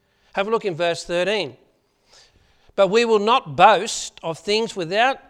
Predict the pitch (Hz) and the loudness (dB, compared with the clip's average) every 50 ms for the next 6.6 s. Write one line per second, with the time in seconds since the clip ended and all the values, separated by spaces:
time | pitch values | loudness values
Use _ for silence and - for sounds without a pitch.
0 | _ _ 196 226 233 233 233 233 226 226 240 220 - - 190 175 147 170 175 175 | _ _ 0 2 2 4 2 2 2 0 -2 -2 -2 -4 -8 -6 -4 -4 -4 -4
1 | 180 180 - 190 220 233 240 233 - 190 175 175 180 196 226 254 254 - 226 185 | -4 -2 2 4 4 4 4 2 -4 -6 -8 -4 -2 0 2 2 2 0 -2 -4
2 | 160 180 175 180 202 214 226 240 240 220 202 165 - - - 202 220 240 233 214 | -4 -4 -2 2 4 8 8 8 8 6 2 -4 -6 -2 2 4 4 4 4 2
3 | 196 - - 196 151 - - - - 233 226 240 220 214 196 - - 170 170 185 | -4 -8 -8 -10 -10 -10 -12 -8 -6 -6 -4 -4 -4 -6 -6 -6 -6 -4 -2 0
4 | 220 233 - - 165 143 156 190 214 202 202 196 160 - 180 170 185 208 214 - | 0 0 -2 -6 -8 -8 -6 -6 -6 -6 -8 -10 -10 -10 -8 -4 -4 -4 -4 -6
5 | - 220 208 214 220 196 214 214 196 - - - _ _ _ - 165 151 160 175 | -8 -10 -10 -8 -8 -6 -8 -8 -10 -12 -18 -20 _ _ _ -10 -8 -8 -8 -8
6 | - - 202 208 226 277 277 202 147 131 123 | -10 -10 -8 -6 -4 -4 -4 -4 -4 -6 -10